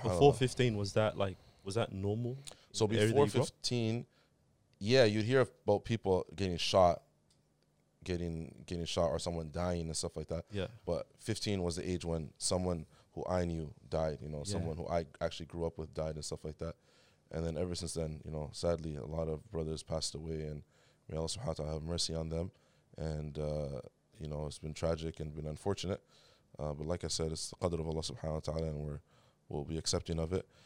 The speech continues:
Speaker 2: Um, one, subhanAllah, one, one story, uh, I remember I was, like, maybe, I think twenty, twenty-one.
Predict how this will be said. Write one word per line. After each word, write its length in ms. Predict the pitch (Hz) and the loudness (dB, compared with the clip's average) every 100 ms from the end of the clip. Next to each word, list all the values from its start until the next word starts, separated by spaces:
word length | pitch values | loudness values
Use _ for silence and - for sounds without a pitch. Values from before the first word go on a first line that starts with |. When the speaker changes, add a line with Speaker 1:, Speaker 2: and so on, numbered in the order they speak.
| - - - | -20 -20 -2
Speaker 2:
Um, 520 | 85 87 90 87 85 - _ _ _ _ _ _ _ - _ - | 2 4 4 2 -4 -10 _ _ _ _ _ _ _ -20 _ -4
one, 260 | 92 110 | 6 6
subhanAllah, 380 | 113 - 107 98 | 6 4 4 4
one, 220 | 98 101 - | 4 2 2
one 160 | 98 | 0
story, 460 | 101 101 95 92 90 | 2 6 6 6 2
uh, 360 | 80 82 80 76 | -2 -2 0 -2
I 140 | - | -2
remember 440 | 85 95 90 90 - | 2 2 2 0 2
I 60 | 92 | 2
was, 160 | 90 | 2
like, 180 | 87 85 | 0 0
maybe, 580 | 90 87 87 85 82 82 _ _ _ _ - - - - - - - - - - - - _ _ _ _ _ - | 0 2 0 0 -2 -6 _ _ _ _ -20 -20 -20 -20 -20 -20 -20 -20 -20 -20 -20 -20 _ _ _ _ _ -20
I 400 | _ _ _ - | _ _ _ -14
think 160 | 69 | -12
twenty, 340 | - 87 90 85 | -2 0 0 -2
twenty-one. 500 | - 82 78 80 | -2 -2 0 -2